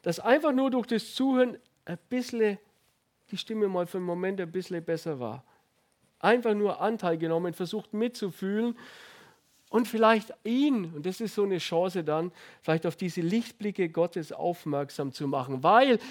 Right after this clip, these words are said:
wenn diese Versprechen gelten, dann macht er doch wirklich was. Was wäre das für ein Gott, der uns an die Wand fahren lässt und sagt, "Ist mir doch egal." Aber der handelt. Und deswegen mein dritter und letzter Punkt.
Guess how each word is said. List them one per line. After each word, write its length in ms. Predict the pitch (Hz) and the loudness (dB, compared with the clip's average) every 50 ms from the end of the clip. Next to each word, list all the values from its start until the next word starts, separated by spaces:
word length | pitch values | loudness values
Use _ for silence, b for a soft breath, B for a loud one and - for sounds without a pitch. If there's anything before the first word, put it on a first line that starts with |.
| 226 165 B | -14 -8 B
wenn 260 | 127 170 233 285 262 | 6 6 6 6 6
diese 260 | 247 240 214 240 226 | 2 -2 -2 -4 -2
Versprechen 520 | - 226 208 - - - 208 190 202 196 170 | 0 0 -2 -2 0 -2 -2 -2 -2 -2 0
gelten, 220 | 190 214 254 226 | 2 2 2 2
dann 180 | 220 190 185 196 | 2 0 2 2
macht 300 | 226 254 247 - - 277 | 2 2 0 2 4 4
er 100 | 262 254 | 6 6
doch 200 | 247 233 214 208 208 | 6 2 2 0 0
wirklich 400 | 240 294 330 302 302 247 - 202 | 2 2 2 2 0 -2 0 4
was. 400 | 190 180 156 139 - - - - _ _ _ _ _ _ _ _ _ _ _ _ _ _ _ _ _ _ b b b b | 4 4 4 4 0 -12 -20 -20 _ _ _ _ _ _ _ _ _ _ _ _ _ _ _ _ _ _ b b b b
Was 180 | - 143 135 156 | -6 -6 0 4
wäre 160 | 180 214 240 | 6 6 8
das 140 | 247 202 - | 6 4 2
für 120 | - 196 | 0 0
ein 120 | 170 160 156 | 0 2 4
Gott, 220 | 185 214 220 196 | 4 4 4 2
der 140 | 196 170 165 | 2 0 0
uns 140 | 170 165 165 | -2 -4 -4
an 160 | 156 147 143 | -6 -4 -4
die 140 | 147 143 139 | -4 -2 0
Wand 220 | 147 180 196 185 | 0 0 0 -2
fahren 240 | - 175 165 160 156 | -2 -2 -2 0 0
lässt 260 | 156 160 151 147 - | 0 0 0 -2 -6
und 60 | 147 | -10
sagt, 240 | 131 139 127 131 - | -8 -8 -8 -8 -8
"Ist 160 | 143 123 - | -10 -10 -8
mir 120 | 151 135 127 | -8 -8 -6
doch 160 | 127 117 123 | -8 -8 -8
egal." 480 | 120 117 - 117 117 131 131 127 117 - b b b b b b _ _ _ _ _ - | -10 -8 -8 -6 -6 -6 -6 -6 -8 -10 b b b b b b _ _ _ _ _ -6
Aber 200 | - - 156 160 | -4 -2 -2 0
der 240 | 151 147 135 120 123 | 0 0 -2 -2 -2
handelt. 260 | 165 180 180 165 131 | -4 -4 -2 -2 -4
Und 100 | 135 139 | -4 -4
deswegen 340 | 160 160 156 190 180 165 156 | -4 -6 -4 -4 -4 -2 -2
mein 160 | 143 143 139 | -2 -4 -4
dritter 320 | 139 151 180 185 196 175 160 | -4 -4 -2 2 4 4 4
und 80 | 151 | 4
letzter 300 | 151 170 170 - 175 156 | 2 -2 -2 -2 -4 -4
Punkt. 340 | 143 - 156 165 175 170 | -4 -2 -2 -2 -2 -4